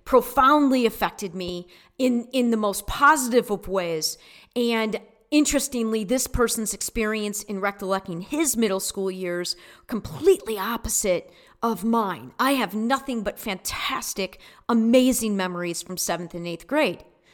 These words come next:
Um, and so as such, remembering this particular friend, Christian, is really, uh, is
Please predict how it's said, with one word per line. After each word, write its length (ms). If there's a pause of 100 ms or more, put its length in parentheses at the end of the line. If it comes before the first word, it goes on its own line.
(440)
Um, 520 (100)
and 260
so 460
as 220
such, 340
remembering 640
this 160
particular 480
friend, 420
Christian, 600 (300)
is 220
really, 560
uh, 60 (400)
is 140